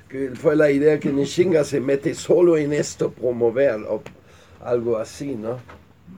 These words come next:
La idea, ¿no? Yo soy un tipo de ideas. Yo lanzo ideas nomás, después ustedes verán qué hace con mis ideas. Ojalá que tengan otras mejores. Ujú. Pero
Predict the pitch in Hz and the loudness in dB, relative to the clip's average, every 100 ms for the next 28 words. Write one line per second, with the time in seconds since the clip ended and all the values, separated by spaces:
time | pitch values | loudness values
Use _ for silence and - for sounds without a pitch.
0 | - _ - 110 101 104 156 117 95 120 | -20 _ -12 -8 -6 4 4 4 0 -8
1 | 185 - - - _ _ _ - 196 220 | -10 -16 -20 -20 _ _ _ 0 0 2
2 | 285 311 208 262 349 - 294 - 508 - | 2 0 -2 -6 -6 -4 -2 2 2 2
3 | - 185 139 151 131 80 - - _ _ | -4 -2 2 4 2 -4 -12 -20 _ _
4 | - - - - 135 170 160 180 190 - | -20 -20 -20 -2 6 6 6 2 -2 -4
5 | 151 131 127 147 208 151 135 127 143 160 | -2 -2 0 2 2 -2 -2 0 0 -2
6 | 120 - 117 117 117 120 120 131 156 147 | -10 -8 -6 -6 -8 -6 -2 0 0 -2
7 | 123 120 123 - 113 113 92 95 92 131 | -2 -2 -4 -8 -10 -10 -12 -10 -4 -2
8 | 104 - - - _ _ _ _ - 131 | -2 -8 -20 -20 _ _ _ _ -8 -2
9 | 131 143 147 147 135 127 120 113 - 123 | 0 0 -2 -8 -6 -2 -2 -2 -4 -4
10 | 135 135 113 107 113 135 139 123 - - | -2 -4 -4 0 4 4 4 -4 -10 -20
11 | - 117 123 139 - 359 - - - - | -12 -8 -6 -8 -8 -10 -10 -14 -18 -20
12 | - - - - - - _ _ - 120 | -20 -20 -20 -20 -20 -20 _ _ -6 -4
13 | 120 110 | -2 -2